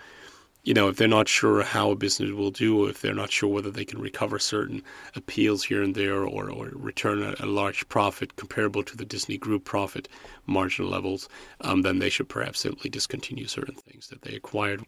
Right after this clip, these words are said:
And then the regional T V stations, so I'm not a big fan of, of,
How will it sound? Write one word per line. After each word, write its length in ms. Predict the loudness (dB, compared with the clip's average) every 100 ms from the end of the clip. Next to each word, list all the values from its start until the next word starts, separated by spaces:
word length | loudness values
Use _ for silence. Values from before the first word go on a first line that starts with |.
| -2 8
And 120 | 10
then 120 | 12
the 80 | 12
regional 300 | 10 10 6
T 200 | 6 4
V 160 | 6
stations, 580 | 6 6 6 6 4 4
so 420 | 4 4 4 4 2 -4 -2
I'm 140 | 6
not 160 | 8 8
a 40 |
big 200 | 4 0
fan 340 | 0 4 4
of, 220 | 4 0 -6
of, 400 | -12 -12 -14